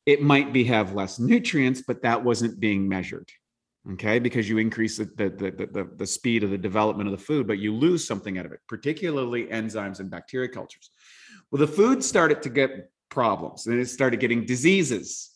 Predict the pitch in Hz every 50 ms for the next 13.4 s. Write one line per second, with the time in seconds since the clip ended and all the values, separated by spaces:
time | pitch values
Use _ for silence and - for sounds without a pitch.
0 | _ _ _ _ _ _ _ _ 131 131 117 120 - - 147 135 127 120 120 -
1 | 127 113 - 147 135 - - 131 113 123 120 120 120 120 117 - - - 131 120
2 | 117 107 98 92 - 175 - 156 113 95 87 - - - - - 120 - - 117
3 | 107 92 101 107 - - 151 151 151 147 135 123 123 113 104 - 139 170 160 -
4 | 123 101 101 98 101 120 117 113 113 - 117 127 - 110 135 - 131 - 156 156
5 | 151 151 131 120 104 107 - - 151 175 190 170 143 - 139 123 117 107 104 113
6 | 110 117 117 110 107 104 104 104 104 101 - 101 101 - - 120 120 120 117 113
7 | - 120 113 107 113 107 117 117 - 123 117 110 104 107 107 107 - 107 - -
8 | 143 - - - 90 82 85 90 - 135 117 135 135 139 135 123 - 135 113 101
9 | 113 147 - - 131 123 123 123 120 120 - - - _ _ _ _ _ - 156
10 | 160 156 - 175 165 156 151 147 - 127 123 120 - - - - 151 175 175 151
11 | - 147 131 120 110 107 104 101 - 101 95 - 143 175 175 - - 143 - -
12 | 131 120 113 107 104 104 98 - 104 107 - - 156 165 170 165 147 - 135 117
13 | 104 95 85 - - - - -